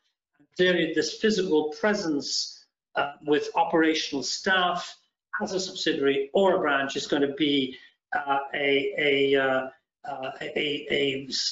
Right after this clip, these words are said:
a condition sine qua non, uh, uh, going forward.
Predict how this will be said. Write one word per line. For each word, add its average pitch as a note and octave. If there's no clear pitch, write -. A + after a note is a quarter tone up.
a C#3
condition E3
sine G3
qua F3+
non, C3
uh, C#3+
uh, C#3+
going A#2+
forward. C#3+